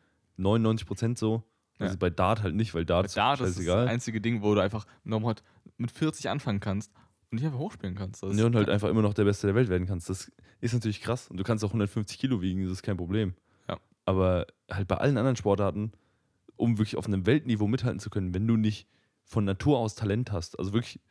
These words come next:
Speaker 1: eine Prädestinierung in irgendeiner Form und, ähm,
Speaker 2: Früh anfangen noch.
Speaker 1: früh anfängst und trainierst wie ein Bekloppter, kannst nichts werden, es geht nicht.
Speaker 2: Ja.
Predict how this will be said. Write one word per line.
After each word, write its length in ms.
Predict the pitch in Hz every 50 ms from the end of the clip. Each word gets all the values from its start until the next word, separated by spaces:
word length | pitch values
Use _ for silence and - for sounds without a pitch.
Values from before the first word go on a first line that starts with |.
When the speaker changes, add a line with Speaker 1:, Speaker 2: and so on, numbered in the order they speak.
| _ _ _
Speaker 1:
eine 100 | - 98
Prädestinierung 840 | - - - 113 113 113 110 - - 104 104 113 127 110 117 101 95
in 240 | 80 - - 90 101
irgendeiner 220 | 98 87 90 90 87
Form 340 | - - 87 82 82 87 - _ _ _ _ _ _ _ _ _ _ _ _ - _ _
und, 400 | 131 147 165 160 135 - - _ _ _ _ _ _ _ _ _ _ _
ähm, 160 | 104 104 98
Speaker 2:
Früh 160 | 95 92 90 85 -
anfangen 360 | - 131 - - 127 120 117
noch. 200 | 110 113 - -
Speaker 1:
früh 340 | - - 135 151 156 143 -
anfängst 380 | - 127 135 123 123 117 - -
und 240 | - 151 156 127 -
trainierst 340 | - 131 127 127 131 - -
wie 60 | 117
ein 60 | 107
Bekloppter, 460 | 92 95 - - 123 - - 98 92
kannst 380 | - - - 131 147 - - -
nichts 260 | 113 120 - - -
werden, 180 | - - - 113
es 60 | - -
geht 120 | - -
nicht. 240 | - 85 90 - - _ _ _ _ _ _ _ _ _ _ _ _ _ _ _ _ _ _
Speaker 2:
Ja. 140 | - 113